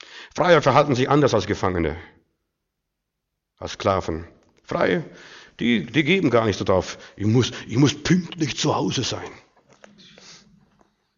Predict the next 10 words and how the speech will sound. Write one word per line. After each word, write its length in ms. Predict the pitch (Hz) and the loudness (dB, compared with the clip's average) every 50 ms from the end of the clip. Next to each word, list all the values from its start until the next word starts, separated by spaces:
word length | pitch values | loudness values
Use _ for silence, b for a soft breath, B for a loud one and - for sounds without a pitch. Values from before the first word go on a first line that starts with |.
| _ _ _ _ _ _ | _ _ _ _ _ _
Das 140 | - - 85 | -10 -6 -4
sind 180 | 104 92 90 - | -2 -2 -2 0
unmündige 460 | 117 117 117 110 104 98 92 90 90 | 0 0 2 2 2 2 0 0 0
Menschen, 440 | 98 117 - - - 98 80 82 - _ _ | 0 -2 -4 -6 -8 -10 -12 -12 -18 _ _
Sklaven, 500 | - - - 117 113 - 139 - 107 90 - - - _ - | -18 -6 -4 -2 -2 -2 -2 -4 -8 -10 -10 -16 -20 _ -8
die 80 | 120 | -6
müssen 240 | 120 123 123 - 101 | -4 -4 -4 -6 -6
pünktlich 320 | - 107 98 - 98 87 92 | -8 -8 -8 -8 -10 -10 -8
überall 260 | 90 87 90 90 90 | -8 -8 -8 -8 -10
sein. 260 | - - 92 95 - | -10 -12 -12 -12 -14